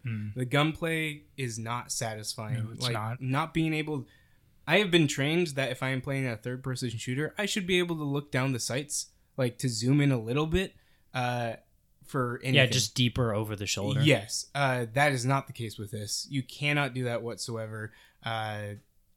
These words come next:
Speaker 2: jumping is not satisfying 'cause they want you to use the grappling hook parachute combo, but doing that is frustrating. Like, trying to get that to happen and to do it well is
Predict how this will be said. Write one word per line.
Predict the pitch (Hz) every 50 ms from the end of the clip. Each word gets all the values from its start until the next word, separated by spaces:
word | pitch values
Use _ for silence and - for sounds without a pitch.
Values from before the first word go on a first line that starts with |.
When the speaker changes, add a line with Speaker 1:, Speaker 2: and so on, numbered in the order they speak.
| _ _ _ _ _ _ - 123
Speaker 2:
jumping | 113 - 139 147 151 139 165 147 135
is | 123 117 127
not | 127 123 - -
satisfying | - - 120 113 120 113 - - 120 123 120 113
'cause | 123 113
they | 117 120
want | 117 117 123 127 110
you | 127 127
to | 123
use | 123 123 120 110 -
the | - 107
grappling | - 123 117 120 120 - 127 120 117
hook | 117 120 113 -
parachute | - - 139 143 139 135 123 - 135 123 -
combo, | - - 120 123 120 113 110 107 104 101 - - - - _ -
but | 123 113 107 110
doing | - 135 143 151 147 147 139
that | 131 123 120 117 -
is | - 113 - -
frustrating. | - - - - - 135 117 - - - 107 101 95 98 98 101 107 117
Like, | 123 117 113 107 -
trying | - - 131 131 139 139 139 131
to | 131
get | 110 107 - _ - 127 123 - -
that | - 127 120 113 - _
to | - 107
happen | 104 - - - 113 117 - - 156 170 175 175 - _ _ _ _ _ _ -
and | - 127 123 123 117 113 110 107 - - - -
to | - 127
do | 117 127 127 135 131
it | 120 -
well | 113 117 117 117 127 135 143 147 156
is | - - 127 120 113 104 - - - -